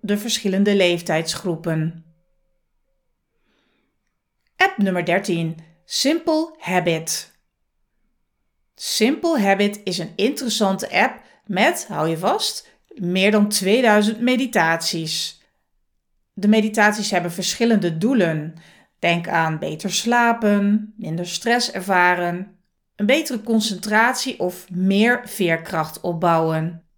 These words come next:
Ook deze app is geschikt voor volwassenen en kinderen. Hij is eenvoudig te bedienen en overal te beluisteren. En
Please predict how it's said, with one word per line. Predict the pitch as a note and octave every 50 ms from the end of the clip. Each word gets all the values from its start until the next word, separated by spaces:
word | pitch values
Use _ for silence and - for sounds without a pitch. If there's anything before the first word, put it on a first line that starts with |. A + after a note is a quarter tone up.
| _ _ _ _ _ _ _ _ _ _ _ _ _
Ook | - C4+ C4+ A3+ G#3+
deze | B3+ D4+ F4+ F4+ F4+ - B3+
app | - G#3+ A#3+ A#3 - -
is | G3 G3+ G#3 -
geschikt | - G3+ - - G#3+ F#3+ G3 -
voor | - G3 E3
volwassenen | - F#3+ E3+ E3 G#3+ C4 - - - F3 E3 D#3+ F3 G#3+ C4 A#3
en | - G#3 A#3 C4
kinderen. | B3 A#3 F#3+ F3 F3 E3+ E3 D#3+ D#3+ D#3 D#3 D#3+ E3+ E3+ E3 _ _ _ _ _ _ _ _ _ _ _ _ _ _ _ _ _ _ _ _
Hij | - G3 G3+
is | G3+ G3+ - -
eenvoudig | F#3+ F3 - - A3 G#3+ G#3 G3+ G3+
te | - - E3+
bedienen | G3+ G3 C4+ D4 D#4+ E4 E4 E4 E4 -
en | - G#3+ G#3+ G#3+ G#3 G#3+
overal | - G3 G3 G3 F#3+ F#3 E3+ F3 F3+ F3+
te | F3+ A3+
beluisteren. | G#3+ A#3 A#3 A3+ A3 G#3+ G#3 G#3 G#3 - E3+ D#3+ D#3+ D#3+ -
En | - F#3 F#3+ F#3+ F#3+